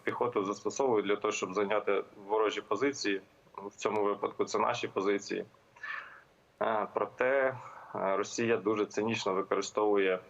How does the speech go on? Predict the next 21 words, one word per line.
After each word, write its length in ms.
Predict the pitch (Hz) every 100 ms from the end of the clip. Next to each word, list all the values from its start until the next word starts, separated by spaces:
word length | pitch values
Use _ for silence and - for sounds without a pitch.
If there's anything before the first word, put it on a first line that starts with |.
| -
свою 340 | - - 110 107
піхоту, 440 | 110 139 135 95
так 280 | - 95 107
як 120 | 98 98 -
основним 520 | 104 - 104 123 110
типом, 440 | 113 110 101 95 90 - -
е, 40 | - 87 85 80 78 90
засобом 540 | 107 - 95 90 90 -
вогневого 560 | 87 98 107 107 110 101
ураження 640 | 101 107 107 92 92 92
в 200 | 87 92
Росії 360 | 104 - 135 101
є 80 |
далеко 380 | 92 101 104 101
не 120 | 95
піхота, 500 | 95 107 139 139 95 - - -
це 200 | - 107
є 260 | 95 92 - -
як 200 | 110 101
мінімум 400 | 110 104 98 92
дрони, 400 | 92 120 131 101